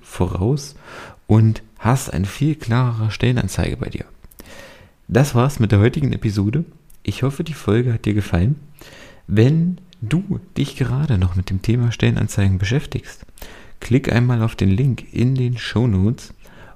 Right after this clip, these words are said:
und vereinbare dein kostenfreies Erstgespräch.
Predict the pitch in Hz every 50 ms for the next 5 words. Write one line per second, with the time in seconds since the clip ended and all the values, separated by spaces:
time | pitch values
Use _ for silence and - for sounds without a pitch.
0 | - - - 107 107 110 117 117 113 - - - - - - - - - 85 135
1 | 143 139 135 131 127 120 120 - 98 104 107 - 117 - - - 123 - - 110
2 | 107 113 - - - 139 - - - - - - - - - -